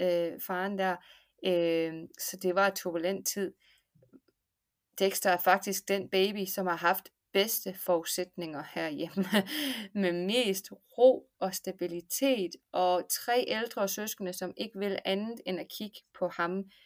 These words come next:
En far og en mor, der er sammen og elsker hinanden, som heller ikke vil andet end at kigge på ham. Han får simpelthen mere opmærksomhed, end han jo nærmest har brug for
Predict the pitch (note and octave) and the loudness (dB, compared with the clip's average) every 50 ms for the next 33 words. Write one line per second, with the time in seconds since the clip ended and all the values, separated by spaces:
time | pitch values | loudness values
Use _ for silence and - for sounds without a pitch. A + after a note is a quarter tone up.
0 | _ _ - F#3 F#3 F3 - - - F#3+ F#3+ G3+ A3 A3 G3+ G3 G3 G3 G3 G#3 | _ _ -4 -2 -2 -2 -4 -4 -2 0 2 2 2 2 2 0 0 0 0 0
1 | G#3+ G3+ G3 E3+ F3 - - A3 G#3 G3 F3+ E3+ F3+ F#3+ G#3 - - G3 F#3 F#3 | 0 -2 -2 -4 -4 -4 -4 -4 -4 -2 0 2 2 0 0 -2 -4 -4 -2 -2
2 | F3+ F3+ F#3 F#3 F3 E3+ G3+ A3+ G#3 G3 F#3 F#3 - F#3 F3 E3+ F3 F#3 F#3+ F#3 | -2 -4 -4 -8 -8 -6 -6 -4 0 0 -2 0 -2 -2 -2 -2 -2 -2 -4 -4
3 | F3 F3 - G3 F#3+ F#3+ - - F#3 F3+ F3+ E3 E3 - - - - - _ _ | -6 -6 -6 -8 -8 -6 -4 -4 -4 -2 -4 -6 -8 -10 -14 -20 -20 -20 _ _
4 | _ - F3 E3 - - - - B3 A#3+ G#3 F3 D#3+ - _ _ - - - - | _ -10 -10 -10 -10 -6 0 4 4 6 6 4 2 -2 _ _ -10 -6 -4 -4
5 | B3 A3+ G#3+ G3+ G3 F#3+ F#3+ F#3+ G3 G3+ G#3+ A3 F#3 G3 F#3+ F#3+ F3+ F3+ G3 F#3+ | -2 -2 -2 -2 -2 -2 -2 -2 -2 -2 -2 -2 -2 -4 -2 -2 -2 -2 -2 -4
6 | - - F#3 F3+ F#3 F3+ F3 E3+ E3 - - - F#3 F#3 F3 E3+ F3 F3 F3 E3 | -6 -8 -6 -2 0 0 0 0 -2 -4 -8 -6 -6 -6 -6 -6 -8 -10 -10 -8
7 | E3 E3 E3 E3+ F3 F3 F#3 F#3+ F#3+ - - F3+ - - E3 - - - - - | -8 -8 -8 -6 -6 -4 -4 -4 -6 -6 -10 -10 -8 -8 -10 -10 -10 -16 -18 -18